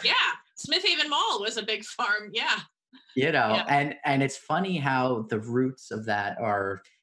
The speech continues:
Speaker 2: people are getting back to that, especially with covid now. I feel like people are really realizing how important local is, because when the food chain breaks,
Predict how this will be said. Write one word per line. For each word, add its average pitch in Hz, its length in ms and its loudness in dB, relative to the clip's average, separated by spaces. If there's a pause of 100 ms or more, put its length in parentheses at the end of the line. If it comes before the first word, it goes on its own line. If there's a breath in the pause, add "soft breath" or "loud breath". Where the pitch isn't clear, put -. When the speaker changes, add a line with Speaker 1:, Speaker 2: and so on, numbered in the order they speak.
(100)
Speaker 2:
people 156 260 0
are 107 60 0
getting 110 260 0
back 117 240 0
to 160 60 -4
that, 117 120 2
especially 180 400 -2
with 120 200 -2
covid 117 320 2
now. 104 400 0
I 120 60 -2
feel 120 180 -2
like 107 140 0
people 127 260 0
are 110 80 2
really 127 300 4
realizing 117 680 2 (180 loud breath)
how 110 380 0
important 175 480 0
local 202 360 2
is, 98 160 2
because - 320 -6
when 107 140 0
the 104 80 0
food 247 320 0
chain 113 340 0
breaks, 107 480 0